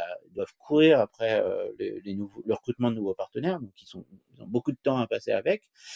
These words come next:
L'administration de tous ces partenaires existants. Enfin, bref, c'est, c'est, c'est assez dur de jongler avec les deux. Donc, ce qu'on fait, c'est qu'on va les accompagner. Donc, on a, à travers ce,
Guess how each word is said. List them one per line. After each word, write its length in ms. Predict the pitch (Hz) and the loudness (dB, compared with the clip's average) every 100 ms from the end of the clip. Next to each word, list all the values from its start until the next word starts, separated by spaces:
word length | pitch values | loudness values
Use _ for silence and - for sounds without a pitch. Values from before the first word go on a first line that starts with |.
| - _ | -18 _
L'administration 680 | 139 160 160 151 156 147 160 | 4 6 4 2 2 2 0
de 60 | 143 | -2
tous 120 | 143 | -4
ces 140 | 127 | -2
partenaires 380 | 120 113 123 113 | 0 0 0 0
existants. 560 | 101 113 139 - 190 202 _ - _ | 0 -2 -2 0 0 -2 _ -20 _
Enfin, 80 | 127 | 4
bref, 200 | 139 123 _ _ | 6 6 _ _
c'est, 800 | - 135 123 120 117 110 113 - _ _ _ _ | 4 8 10 10 8 4 0 -8 _ _ _ _
c'est, 360 | _ - 147 117 | _ -2 4 4
c'est 180 | - 139 | 4 4
assez 320 | 120 127 151 | 6 4 0
dur 240 | 139 151 151 | 0 4 4
de 80 | 131 | 4
jongler 300 | 127 120 113 | 2 2 2
avec 180 | 101 | 2
les 120 | 110 101 | -2 2
deux. 220 | 165 247 _ _ _ _ _ | 2 0 _ _ _ _ _
Donc, 240 | 139 147 | 4 4
ce 80 | 127 | 2
qu'on 100 | 123 | 0
fait, 200 | 110 180 | 4 4
c'est 120 | 196 | 2
qu'on 200 | 131 123 | 0 2
va 100 | 117 | 4
les 160 | 143 165 | 4 4
accompagner. 560 | 156 123 107 101 104 143 | 2 0 0 0 -2 -2
Donc, 200 | 107 - | -6 -8
on 80 | |
a, 160 | 98 104 107 - 110 - - - | -4 -4 -4 -8 -14 -18 -20 -12
à 100 | - | -8
travers 380 | - 123 131 135 | 0 2 4 2
ce, 140 | - | 0